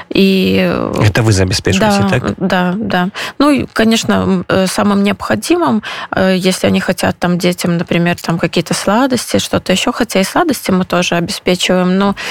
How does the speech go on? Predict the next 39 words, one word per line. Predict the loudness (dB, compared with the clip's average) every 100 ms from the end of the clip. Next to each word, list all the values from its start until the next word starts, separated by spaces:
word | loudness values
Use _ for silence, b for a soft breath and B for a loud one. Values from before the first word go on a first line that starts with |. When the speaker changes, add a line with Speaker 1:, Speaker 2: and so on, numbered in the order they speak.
| B
Speaker 1:
не | -2
в |
таком, | 0 -2 2 2
наверное, | 2 0
количестве. | 0 -2 0 2
Speaker 2:
Але | 4 4
гэта |
такое | 2 0 0
трохразовае | 0 0 2 2 2
харчаванне, | 0 -2 0 0 2 0 -2
ці | 0
як | -2
гэта | 0 0
выглядае? | 0 0 0 0 0 2
Speaker 1:
Э, |
ну, | 0 2 2 0 2
э, | 2 2 2 2
мы | 0 0
покупаем | -2 -2 0 2 4 2
раз | 0 0
в | 0
неделю | 0 0 0 0
продукты | -2 -2 -2 -2 -4
питания, | -2 0 2 2
такие | 0 -4 0 0
основные | 0 0 0 2 2 0
базовые | 2 0 0 0 2
макароны, | 0 -2 0 0 2 2 0
крупы, | 0 0 0 0 0
молоко, | 0 2 0 -2 0 2 2
йогурты, | 2 0 -2 0 -2 -2 -4
твороги, | -2 0 0 0 0 2 2
ну, | 0 0
то | 0
есть | -2 -4
вот | -2
такие | -4 -2 0
вот | 0 -2
основные | -4 -2 0 2 2 2 -2